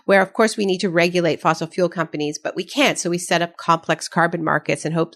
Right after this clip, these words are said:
that the market will fix it for us. But then we also have the whole globalization free trade model that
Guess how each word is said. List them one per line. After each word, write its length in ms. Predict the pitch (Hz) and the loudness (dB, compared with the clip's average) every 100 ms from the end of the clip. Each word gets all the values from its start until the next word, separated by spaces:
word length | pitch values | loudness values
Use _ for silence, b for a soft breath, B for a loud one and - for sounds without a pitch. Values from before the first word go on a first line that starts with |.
| - | -4
that 140 | 165 | -2
the 60 | 160 | 0
market 340 | 151 151 - | 0 0 -4
will 160 | 160 147 | -8 -4
fix 240 | - 202 - | -2 -2 -2
it 160 | - | -4
for 160 | 294 277 | 2 4
us. 300 | 151 139 - B B B B B | 2 0 -10 B B B B B
But 100 | 240 | -2
then 140 | 240 | 0
we 80 | 254 | 0
also 260 | 254 302 294 | 0 -2 -2
have 240 | 233 190 | 0 -2
the 120 | 196 | -4
whole 300 | 190 214 208 | -2 2 2
globalization 800 | 202 196 185 180 180 196 208 180 | 2 0 2 2 2 0 0 -4
free 300 | 175 - 214 | -6 -4 -2
trade 380 | 208 - 175 165 | -2 0 0 0
model 480 | 180 240 233 151 139 | 2 2 2 0 0
that 300 | 170 170 - | 0 0 -2